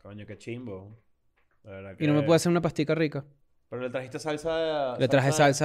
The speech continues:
Speaker 2: salsa a
Speaker 1: le-,
Speaker 2: Daniel,
Speaker 1: este
Speaker 2: sí.
Speaker 1: le trajo de regalo a Daniel un topper de su, de que salsa a la Cris.
Speaker 2: Salsa secreta, Cris.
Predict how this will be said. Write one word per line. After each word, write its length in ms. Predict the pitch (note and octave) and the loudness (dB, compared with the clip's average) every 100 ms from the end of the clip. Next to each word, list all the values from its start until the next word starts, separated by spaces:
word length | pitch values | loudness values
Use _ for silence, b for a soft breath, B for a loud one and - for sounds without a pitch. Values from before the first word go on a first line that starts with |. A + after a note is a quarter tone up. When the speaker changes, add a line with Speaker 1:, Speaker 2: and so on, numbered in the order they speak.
| D3 | 2
Speaker 2:
salsa 200 | C3+ C3+ | 4 2
a 40 | |
Speaker 1:
le-, 80 | A#2+ | 2
Speaker 2:
Daniel, 160 | A#2 A#2+ | 2 0
Speaker 1:
este 140 | D#3+ | -4
Speaker 2:
sí. 60 | G3+ | -8
Speaker 1:
le 100 | G3+ | -6
trajo 200 | D#3 F3+ | -2 0
de 60 | |
regalo 380 | E3+ D3+ C#3+ D#3+ | 0 0 -2 0
a 40 | F3 | -2
Daniel 500 | F3+ F3+ D#3+ E3 - | -2 -6 -8 -10 -16
un 340 | C#3 C3 C3 A#2+ | -14 -12 -14 -10
topper 280 | - C#3+ D3+ | -4 -2 -2
de 180 | D3+ C3 | -4 -4
su, 320 | - C3 A#2 | -6 -10 -8
de 140 | A#2+ B2 | -10 -10
que 100 | A#2+ | -6
salsa 440 | C3+ C3 C3+ E3 | -6 -6 -4 -4
a 40 | |
la 140 | C#3+ A#2+ | -4 -6
Cris. 500 | C3 C#3 B2 - - | -8 -10 -10 -20 -10
Speaker 2:
Salsa 240 | - B2+ C3 | 0 2 2
secreta, 420 | C#3+ B2 B2+ C3 | 2 4 2 2
Cris. 340 | B2+ A2+ - | 0 -2 -4